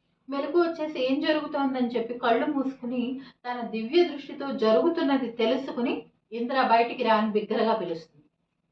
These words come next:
వణికిపోతూ ఇంద్రుడు బయటికి వచ్చి, "అమ్మ, క్షమించమ్మా, నీకు లోపల నలభై తొమ్మిది మంది పిల్లలు ఉన్నారు. ఆ నలభై తొమ్మిది మందిని కూడా నేను దేవగణాల్లో, మరుత్తులు అనే పేరుతో దేవగణాల్లో చేర్చుకుంటాను.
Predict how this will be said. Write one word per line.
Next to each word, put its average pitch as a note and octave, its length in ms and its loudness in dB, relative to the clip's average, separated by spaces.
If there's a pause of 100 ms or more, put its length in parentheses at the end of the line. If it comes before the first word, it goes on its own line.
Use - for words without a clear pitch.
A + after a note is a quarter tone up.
(1040)
వణికిపోతూ B3+ 580 0
ఇంద్రుడు A3+ 360 4
బయటికి F#3+ 380 -2
వచ్చి, G3+ 360 -6
"అమ్మ, G3+ 200 2
క్షమించమ్మా, A3 840 -2 (400)
నీకు C4+ 180 -4
లోపల B3+ 680 2
నలభై A3 400 6
తొమ్మిది G#3 300 2
మంది G3 240 -2
పిల్లలు G#3+ 360 -2
ఉన్నారు. F#3+ 480 -2
ఆ G#3 240 6
నలభై D4 320 4
తొమ్మిది C4 340 0
మందిని B3 360 0
కూడా A#3 260 2
నేను G#3+ 260 2
దేవగణాల్లో, G#3 960 0
మరుత్తులు A3+ 720 2
అనే G3 200 -4
పేరుతో G3 520 -8 (300)
దేవగణాల్లో A3 720 2
చేర్చుకుంటాను. F3 720 -8